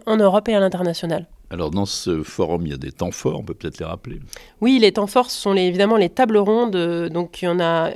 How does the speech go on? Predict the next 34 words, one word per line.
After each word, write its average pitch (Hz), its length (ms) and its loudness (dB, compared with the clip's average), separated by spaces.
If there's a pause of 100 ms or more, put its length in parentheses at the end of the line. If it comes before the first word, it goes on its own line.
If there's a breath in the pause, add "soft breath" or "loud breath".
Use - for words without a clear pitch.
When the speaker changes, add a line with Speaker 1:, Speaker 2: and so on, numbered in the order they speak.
(140)
Speaker 1:
une 220 180 0
à 196 80 4
dix 202 240 -2
heures 220 120 4
et 208 100 2
quart, 208 240 2
étudier 190 320 -2
à 190 40 0
l'étranger, 208 540 0 (100)
onze 240 200 2
heures 220 140 2
et 208 60 0
quart, 202 280 -6
faire 247 180 -2
son 208 140 -6
C 196 180 -4
V 190 80 -2
en 180 140 0
anglais, 208 320 -2 (260 loud breath)
quatorze 254 400 2
heures, 214 140 4
rechercher 202 640 -2
une 262 80 -2
entreprise 226 440 -2
à 196 60 4
l'étranger, 185 480 -4 (300 loud breath)
et 190 100 0
quinze 208 320 2
heures, 214 220 4
tous - 120 -10
les 220 100 2
projets 214 260 2
de 208 80 -2
volontariat. 185 460 0